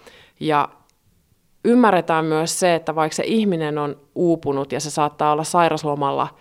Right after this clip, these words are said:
uupumuksen tai siihen liittyvien muiden, niin kuin, oireiden vuoksi, niin hän on kuitenkin ihminen ja että se ei ole asia, mistä ei saa puhua.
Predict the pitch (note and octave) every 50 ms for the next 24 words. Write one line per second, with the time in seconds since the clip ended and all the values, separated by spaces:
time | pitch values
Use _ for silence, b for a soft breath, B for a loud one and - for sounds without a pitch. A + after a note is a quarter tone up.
0 | b b b b b b b b b b b b b - F#3 F#3 F3+ E3+ D#3+ D#3+
1 | D3+ D#3 - E3+ D3+ D3+ D3 D3+ D3+ D3 D3 - - - F3 D#3+ D#3+ D#3 D#3 D#3
2 | D#3 D#3 - D#3 D3 D#3 D3+ D#3 E3+ F3+ F3+ F3+ E3 D#3+ D3+ D3 D3 C#3+ - _
3 | D#3 D3 D3 C#3+ - - - F3+ F3+ F3+ F3 E3 D#3 D3 D3+ D3 D#3 D#3 D#3+ F3+
4 | F3+ E3 D#3+ E3 - - D3 C#3 C#3+ C#3+ D3 - - _ _ _ _ _ _ _
5 | _ _ _ _ _ _ - - F#3 G3+ A3 A3+ A3+ C4+ C4+ B3+ A3+ G#3 F#3 F3
6 | - F3 E3 - - _ - C4+ B3+ G#3 F#3 G3 F3+ D#3+ D3+ C#3+ B2+ C3 D3+ D3+
7 | C#3 - _ - C#3+ B2 C#3+ D3+ - - E3 - - F3+ F3+ F3+ F3+ E3+ - F#3
8 | G3+ G3 - F#3+ E3 D#3 D3 D3+ - - C#3+ D3 D3 - C#3+ - - _ _ -
9 | A3 G3 - - - - -